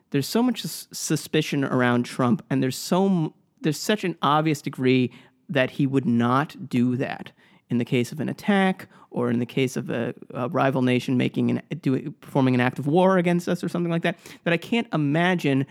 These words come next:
that the standard fascist playbook of uniting people against a common enemy is gonna work here. He may try to go to war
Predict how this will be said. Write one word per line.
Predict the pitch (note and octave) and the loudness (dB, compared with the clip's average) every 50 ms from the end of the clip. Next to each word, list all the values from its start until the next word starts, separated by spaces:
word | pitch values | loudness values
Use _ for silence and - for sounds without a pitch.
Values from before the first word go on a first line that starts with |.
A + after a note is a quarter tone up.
| - - _ - | -8 -18 _ -6
that | C#3+ C3+ - | -4 -2 -2
the | C#3 | -4
standard | - - - E3 D#3+ D#3+ D#3 D3+ C3+ - | -4 0 2 2 4 4 4 2 0 0
fascist | - - - B2+ C3 C#3 C3+ - - C#3+ - - - | -4 -4 -2 0 2 2 2 0 -2 -6 -6 -8 -14
playbook | - - - B2+ C3 B2+ C3+ - - - - - - - - | -10 -4 0 0 0 0 0 -4 -8 -10 -14 -20 -20 -12 -6
of | - A#2 A2+ B2+ | -4 -4 -2 0
uniting | C3 B2+ B2 C#3 C#3+ D3 D3 C#3 C#3 C3+ | 0 2 4 4 4 6 4 4 2 0
people | - - C3 A#2+ - B2+ A#2+ B2 - - - - - | 0 -2 -2 0 2 2 0 0 -2 -6 -14 -10 -6
against | - C3 B2 C3 B2 B2 - | -4 -2 0 0 0 0 -2
a | C3 | -6
common | - - - D3 C3+ B2+ B2 B2+ | -6 -2 0 0 2 2 2 4
enemy | C3+ C3+ C3 B2 A#2+ A#2 - G#3+ A3+ F3+ - | 4 4 4 4 2 0 -2 -4 -10 -8 -6
is | - C3 | -6 -4
gonna | - - B2 B2 | -2 -2 -2 -2
work | C#3+ C3 C#3 D#3 F3 F3+ F3 F3 - | -2 -2 2 4 4 4 4 2 0
here. | - - D3+ - - - - - - _ _ _ _ _ _ _ _ _ _ _ _ _ _ _ _ _ | -6 -10 -10 -10 -12 -16 -18 -20 -20 _ _ _ _ _ _ _ _ _ _ _ _ _ _ _ _ _
He | _ - D3 | _ 2 4
may | C#3+ C#3+ C3+ A#2+ | 6 6 4 2
try | - - - - C3 B2 B2+ B2+ E3+ A#3+ A3+ F3 D3 C#3 D#3+ F#3 G3+ G3 | 0 -6 -6 -4 0 2 4 4 6 6 4 4 4 4 4 4 2 0
to | - D#3+ | 0 0
go | D#3 E3+ E3+ | 2 2 2
to | F3 | 2
war | F3 F3 F3 F3+ F#3 G3 G#3 G#3+ G#3+ A3 A3 | 2 2 2 2 2 2 2 2 0 0 -2